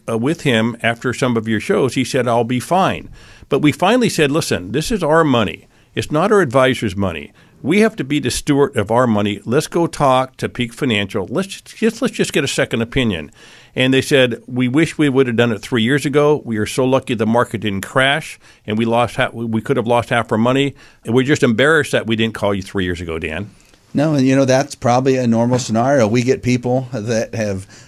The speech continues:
Speaker 2: you know, known us for years. Um, today, in fact, I have a client coming in that is the strangest situation ever, but, you know, I worked with her twenty-five years ago,
Speaker 1: Mm-hmm.
Speaker 2: literally to
Speaker 1: Mm-hmm.
Speaker 2: design a plan. It wasn't something that she wanted to implement then.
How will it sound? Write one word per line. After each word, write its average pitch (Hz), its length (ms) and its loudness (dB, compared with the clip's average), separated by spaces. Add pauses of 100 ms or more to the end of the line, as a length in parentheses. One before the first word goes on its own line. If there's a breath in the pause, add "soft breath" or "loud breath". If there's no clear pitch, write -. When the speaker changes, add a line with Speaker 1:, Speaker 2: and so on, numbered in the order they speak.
Speaker 2:
you 107 200 0
know, 117 160 0
known 123 280 4
us 123 160 0
for - 160 -4
years. 98 720 0
Um, 101 260 -4
today, 117 440 2
in 113 80 0
fact, 120 360 -4
I 113 60 0
have 117 100 -2
a 101 60 -2
client 131 300 -4
coming 147 220 0
in 104 280 0 (480 loud breath)
that 110 160 0
is 101 140 -2
the 104 100 0
strangest 127 520 0
situation 123 440 -2
ever, 101 180 0
but, 107 280 0 (280 loud breath)
you 104 120 0
know, 101 60 0
I 104 140 0
worked 127 320 2
with 120 140 -2
her 113 160 4
twenty-five 113 460 0
years 135 200 0
ago, 90 220 -4
Speaker 1:
Mm-hmm. 101 360 -6
Speaker 2:
literally 117 280 2
to - 140 -2
Speaker 1:
Mm-hmm. 90 160 -8
Speaker 2:
design 107 280 2
a 98 60 -2
plan. 98 420 -2 (120)
It 117 120 -4
wasn't 120 300 2
something 113 380 0
that 104 220 -2 (180)
she 110 160 -4
wanted 107 220 0
to 104 40 2
implement 113 340 -4
then. 127 400 0